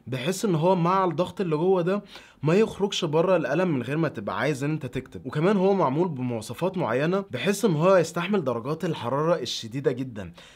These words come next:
القلم ده تقدر تكتب بيه لحد تلاتين درجة تحت الصفر، ولحد مية وعشرين درجة حرارة. فأنت تخيل درجات الحرارة القاسية جدا. ده غير كمان أنت ممكن تكتب فيه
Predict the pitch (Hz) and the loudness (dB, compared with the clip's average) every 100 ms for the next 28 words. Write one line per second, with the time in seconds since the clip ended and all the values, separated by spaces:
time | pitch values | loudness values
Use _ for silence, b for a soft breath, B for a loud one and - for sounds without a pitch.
0 | B 123 139 180 190 180 180 185 170 170 | B -6 0 2 2 0 0 0 0 0
1 | 190 165 139 175 165 160 165 160 131 117 | -2 -2 -2 -2 -2 -4 -2 2 2 2
2 | 120 123 120 170 185 160 151 165 147 127 | -4 -6 -4 0 0 2 2 2 2 0
3 | 143 160 - 147 - 185 - - B B | -2 -6 -8 -8 -6 -6 -8 -20 B B
4 | B B - 110 175 190 170 185 202 180 | B B -6 -2 0 0 2 2 2 2
5 | 127 113 - 151 175 185 127 143 170 170 | 0 -2 -6 -2 0 0 2 4 4 4
6 | 185 170 - _ - 120 127 127 104 85 | 0 -4 -10 _ -16 -6 -2 -2 -4 -12
7 | 82 - 107 104 110 120 160 170 147 165 | -20 -12 -10 -10 -12 -10 -8 -6 0 0
8 | 139 120 120 147 139 135 147 151 127 - | 0 -4 -4 -10 -8 -4 -4 -4 -8 -14
9 | - 143 - 113 110 95 85 B B B | -10 -8 -8 -8 -10 -12 -16 B B B
10 | B B - - 190 247 254 247 240 202 | B B -8 0 2 4 2 2 2 0
11 | 214 233 175 196 196 208 - 196 214 208 | 0 0 0 -2 -4 -6 -4 -4 -4 -6